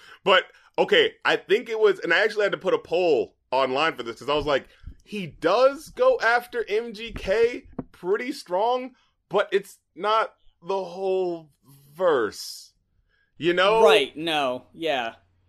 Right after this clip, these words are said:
Speaker 1: And so,
Speaker 2: He decides
Speaker 1: and, and
Speaker 2: to do that a good bit on the album, where he takes little, little pop shots, but he doesn't spend that much time on them.
Speaker 1: Yeah, and it's not like he's calling him out, but he's not, like, saying anything about him. It's more just sort of like,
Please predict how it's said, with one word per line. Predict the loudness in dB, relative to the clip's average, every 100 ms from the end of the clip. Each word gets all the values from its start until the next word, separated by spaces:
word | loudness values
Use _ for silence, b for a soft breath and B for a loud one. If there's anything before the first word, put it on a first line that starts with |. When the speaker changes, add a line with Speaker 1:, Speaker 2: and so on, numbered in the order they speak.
| 0
Speaker 1:
And | 2 2
so, | 2
Speaker 2:
He | 4
decides | 4 6
Speaker 1:
and, | 4
and |
Speaker 2:
to | 2
do | -4 2
that | 2
a | 2
good | -4 -2
bit | 0 0
on | -2
the | -2
album, | -2 -2 -6
where | -10
he | -8 -8
takes | -8 -8 -6
little, | -4 -4 -6
little | -6 -6
pop | -4 -4 -4
shots, | -4 -6 -6 -8
but | -8
he | -4
doesn't | -4 -4
spend | -6 -6 -6
that | -6 -8
much | -12 -10
time | -10 -8
on | -8 -10
them. | -14 -18 -6
Speaker 1:
Yeah, | -2 0
and | 2 2
it's | 0
not | 0 0 2
like | 0
he's | 0 -8
calling | -4 -2 0
him | 0 2
out, | 0 0
but | -2
he's | -2 -2
not, | 0 2 2
like, | 0 -2 -10 _
saying | -18 -12 -2 2 4 4 2
anything | 0 0 0 -2 0
about | 0 -2 -4
him. | -8 -6
It's | -6
more | 0 2 2
just | 0 -2
sort | 0 2
of | 2
like, | 2 0